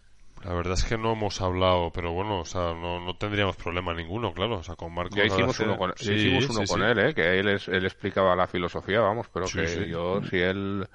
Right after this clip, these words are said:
Speaker 1: Encantados,
Speaker 2: si,
Speaker 1: vamos.
Speaker 2: si él quiere venir, vamos, o sea, pues, pues encantados de, de, de, de actualizarnos, ¿no? Un
Speaker 1: Sí.
Speaker 2: poco y, y echarnos unas risas. Fue bastante gracioso aquel
Speaker 1: Sí.
Speaker 2: podcast, creo recordar.
Speaker 1: Sí, nuestra relación con Marcos la verdad es que es muy buena y, y bueno,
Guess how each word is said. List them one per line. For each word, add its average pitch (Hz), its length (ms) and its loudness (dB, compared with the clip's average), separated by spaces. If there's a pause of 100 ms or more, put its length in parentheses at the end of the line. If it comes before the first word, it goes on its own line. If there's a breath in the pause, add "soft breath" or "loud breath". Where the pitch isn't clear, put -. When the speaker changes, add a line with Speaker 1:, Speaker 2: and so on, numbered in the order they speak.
(160)
Speaker 1:
Encantados, 92 600 0
Speaker 2:
si, 95 100 2
Speaker 1:
vamos. 98 280 -4
Speaker 2:
si 101 120 0
él 98 120 2
quiere 104 200 4
venir, 101 340 6
vamos, 107 380 2
o 101 60 -2
sea, 92 280 2
pues, 65 580 -6
pues - 160 -8
encantados 92 560 -4
de, 87 380 -2
de, 90 340 0
de, 90 720 0 (120)
de 101 180 -2
actualizarnos, 95 840 0
¿no? 120 260 0
Un 90 100 -10
Speaker 1:
Sí. 101 140 2
Speaker 2:
poco 90 240 4
y, 87 460 2
y 92 40 4
echarnos 95 380 -2
unas 90 160 0
risas. 92 320 -2
Fue 98 120 2
bastante 107 520 4
gracioso 90 400 0
aquel 85 160 2
Speaker 1:
Sí. 82 60 -4
Speaker 2:
podcast, 87 320 -6 (160)
creo 92 180 -2
recordar. 82 460 -2 (560 loud breath)
Speaker 1:
Sí, 95 400 6
nuestra 82 240 -2
relación 95 300 0
con 107 140 -2
Marcos 110 260 2
la 104 80 6
verdad 98 140 6
es - 60 -2
que 104 60 -2
es 92 40 -6
muy 98 120 -2
buena 95 480 2
y, 85 320 0
y 82 120 -8
bueno, 101 320 -2